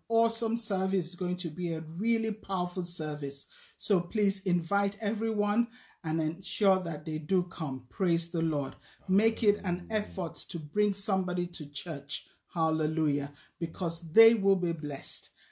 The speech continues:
Speaker 1: and you will be blessed as well because you have done something good.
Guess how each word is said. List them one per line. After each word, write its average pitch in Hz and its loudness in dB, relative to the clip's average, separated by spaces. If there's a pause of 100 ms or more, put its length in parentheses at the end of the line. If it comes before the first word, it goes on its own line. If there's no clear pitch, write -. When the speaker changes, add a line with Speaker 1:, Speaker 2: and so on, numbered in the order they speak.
(140)
Speaker 1:
and 160 -2
you 196 4
will 175 2
be 160 0
blessed 165 -4
as 139 -8
well 147 -4
because 147 -6
you 156 -4
have 151 -10
done 165 -4
something 156 -4
good. 196 2